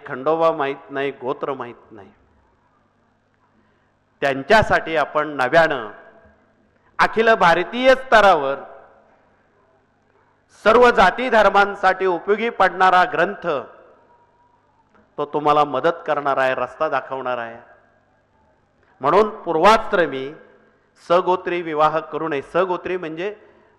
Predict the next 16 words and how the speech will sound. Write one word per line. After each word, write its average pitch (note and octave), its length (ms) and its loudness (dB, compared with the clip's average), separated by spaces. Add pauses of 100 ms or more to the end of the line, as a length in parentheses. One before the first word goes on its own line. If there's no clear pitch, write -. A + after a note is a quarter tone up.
दो-, C#3+ 420 -4
दोघे C#3+ 360 0
पक्षाचं F3 720 -6
एकच E3 340 -6
गोत्र D3+ 300 -8
असू C#3 320 -6
नये. G2 140 -20 (3250)
भिन्न G3+ 360 -2
गोत्र D#3+ 520 -2 (1200)
या C#3 140 -2
भिन्न E3 380 -4
पद्धती C#3 680 -10 (2000)
अनादी D3 340 0
कालापासून, C3+ 680 -4
प्राचीन D#3 460 -8
कालापासून B2 840 -10